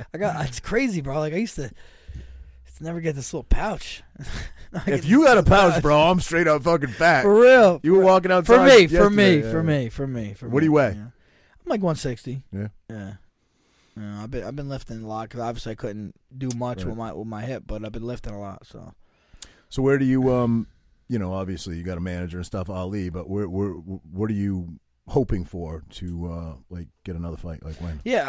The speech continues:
Speaker 1: I, I think, you know, barring my health and all that, which I think, I, I'm think I'm ahead of the game, I'm way ahead of the game. I think
Speaker 2: Oh,
Speaker 1: I'm, I'm
Speaker 2: yeah.
Speaker 1: two months out with this. I'm already kinda rolling live. That's why I hurt my neck.
Speaker 2: Yeah.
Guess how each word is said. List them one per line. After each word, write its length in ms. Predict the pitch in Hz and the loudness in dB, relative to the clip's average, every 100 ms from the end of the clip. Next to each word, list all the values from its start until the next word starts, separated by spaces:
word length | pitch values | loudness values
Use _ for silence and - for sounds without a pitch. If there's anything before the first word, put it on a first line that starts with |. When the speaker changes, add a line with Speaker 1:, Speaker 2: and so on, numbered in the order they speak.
| 151 131 | -2 0
Speaker 1:
I, 100 | 156 | -2
I 20 | |
think, 480 | - 175 156 - _ | 0 -4 -4 -10 _
you 140 | 170 | -8
know, 140 | 147 135 | -6 -4
barring 500 | 139 151 147 147 143 - | 0 0 0 -4 -10 -12
my 200 | 131 127 | -10 -6
health 320 | 135 135 131 | -4 -4 -4
and 100 | 143 | -8
all 120 | 131 | -6
that, 260 | 127 127 120 | -6 -6 -8
which 180 | 120 135 | -8 -10
I 80 | |
think, 320 | 123 139 120 - | -10 -12 -12 -12
I, 140 | 127 | -10
I'm 160 | 123 143 | -8 -6
think 160 | 160 | -6
I'm 80 | 147 | -4
ahead 140 | 131 135 | -6 -6
of 60 | |
the 40 | 117 | -6
game, 360 | 123 117 113 113 | -8 -8 -10 -10
I'm 60 | |
way 100 | 123 117 | -8 -8
ahead 80 | |
of 40 | 113 | -8
the 60 | |
game. 120 | 113 120 | -10 -8
I 60 | |
think 160 | 113 104 | -6 -6
Speaker 2:
Oh, 60 | |
Speaker 1:
I'm, 120 | 117 92 | -6 -8
I'm 60 | - | -6
Speaker 2:
yeah. 40 | |
Speaker 1:
two 120 | 85 156 | -4 -2
months 260 | 139 123 | -4 -4
out 160 | 131 120 | -6 -6
with 120 | 117 | -8
this. 180 | 123 117 | -10 -8
I'm 140 | 117 | -8
already 220 | 120 123 113 | -8 -8 -8
kinda 240 | 120 110 | -12 -10
rolling 360 | 107 117 117 107 | -8 -6 -6 -8
live. 240 | 104 117 | -8 -8
That's 120 | 107 | -10
why 80 | 104 | -10
I 40 | 107 | -12
hurt 120 | 110 | -10
my 160 | 107 | -10
neck. 240 | 110 110 | -10 -10
Speaker 2:
Yeah. 60 | 120 | -12